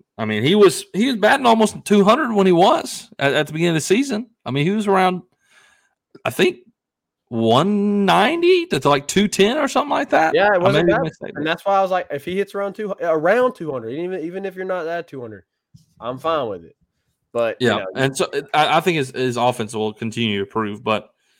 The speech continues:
Speaker 1: he'll be the catcher next year. If he's here healthy, he will be the catcher. Um, so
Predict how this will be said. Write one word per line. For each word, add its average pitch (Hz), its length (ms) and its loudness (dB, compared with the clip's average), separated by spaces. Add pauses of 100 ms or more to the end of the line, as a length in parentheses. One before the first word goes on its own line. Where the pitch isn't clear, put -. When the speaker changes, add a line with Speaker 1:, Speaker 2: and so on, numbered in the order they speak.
(880)
Speaker 1:
he'll 156 300 2
be 143 100 4
the 117 80 2
catcher 113 560 -2
next 107 300 -4
year. 98 200 -2
If 104 120 -10
he's 110 260 -2
here 117 400 2
healthy, 110 580 0
he 120 200 -2
will 113 100 0
be 104 100 -4
the 101 100 -10
catcher. - 380 -16 (600)
Um, 104 480 4 (840)
so 131 600 4